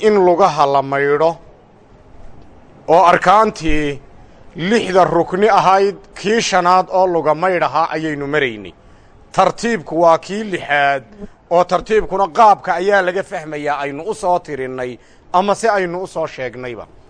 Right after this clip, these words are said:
Haddaba waxaynu arkaynaa lugihii baynu maraynaye,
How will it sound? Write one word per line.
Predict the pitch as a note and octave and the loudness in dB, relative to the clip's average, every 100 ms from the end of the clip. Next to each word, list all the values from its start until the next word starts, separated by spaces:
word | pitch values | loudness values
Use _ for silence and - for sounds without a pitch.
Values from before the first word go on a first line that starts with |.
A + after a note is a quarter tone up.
| - - - - - - - | -20 -20 -20 -20 -20 -20 -2
Haddaba | F3+ F3 A#3 | 0 2 4
waxaynu | B3 - G#3+ G3 G3+ | 4 4 0 0 2
arkaynaa | A#3 A3 G#3+ G3 F#3 | 0 2 0 2 2
lugihii | F#3 F#3+ A3+ G3 A3+ | 2 -2 -4 -6 -4
baynu | G3 F#3 F3+ | -4 -2 -4
maraynaye, | G3 G#3+ F3+ E3 D3 C3+ A#2 | -2 -2 -4 -4 -6 -6 -8